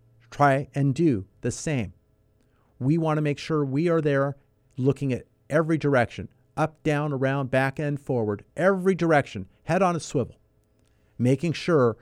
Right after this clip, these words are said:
that nobody is going to affect our transaction and your real estate life.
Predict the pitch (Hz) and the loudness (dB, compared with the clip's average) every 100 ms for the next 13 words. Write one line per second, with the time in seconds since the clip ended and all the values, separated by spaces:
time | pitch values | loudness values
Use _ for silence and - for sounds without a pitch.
0 | _ - 127 131 147 180 143 117 110 110 | _ -4 -2 0 6 6 6 2 -2 -6
1 | - 127 131 143 135 - 180 110 - - | -4 -2 -2 -2 -4 -2 -2 -2 -4 -20
2 | - _ - 113 113 - 131 127 127 123 | -20 _ -4 -2 -2 -2 -2 0 0 -2
3 | - 104 95 123 113 117 135 92 85 _ | -4 -10 -8 -4 -2 0 0 0 -4 _
4 | - 101 98 - 117 107 113 104 - | -8 -6 -6 -4 -4 -2 -2 -4 -8